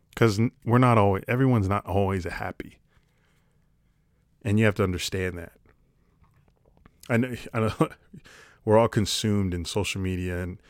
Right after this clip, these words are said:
that's what we see, and we think everyone out here is, that's posing is just always happy and smiling. You think David Dobrik's always happy? I don't. He is online. But think about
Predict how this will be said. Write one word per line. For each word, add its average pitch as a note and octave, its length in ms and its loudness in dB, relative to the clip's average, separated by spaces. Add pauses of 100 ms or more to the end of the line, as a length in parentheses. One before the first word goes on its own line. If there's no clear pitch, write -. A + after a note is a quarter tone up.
(280)
that's G2+ 200 -4
what F#2+ 120 0
we F#2 80 -6
see, F#2+ 340 -4
and F2 100 -4
we E2+ 60 -6
think F2+ 240 -6
everyone F2+ 360 -4
out F2 160 -4
here F#2 220 -4
is, F2 300 -10 (560)
that's - 180 -4
posing F#2+ 300 -2
is F2 160 -4
just F2 180 -8
always F#2 300 0
happy F#2 520 -4 (380)
and G#2 100 -2
smiling. F#2+ 420 2
You G2 80 2
think A#2 260 0
David F#2+ 340 0
Dobrik's F#2 600 -6 (360)
always F#2+ 380 0
happy? A#2 480 -6 (200)
I G2 80 0
don't. F2+ 280 -6 (1400)
He - 140 0
is G#2 120 2
online. F2+ 540 -2 (2500)
But F#2 300 0 (460)
think A2+ 320 -2
about F#2 440 0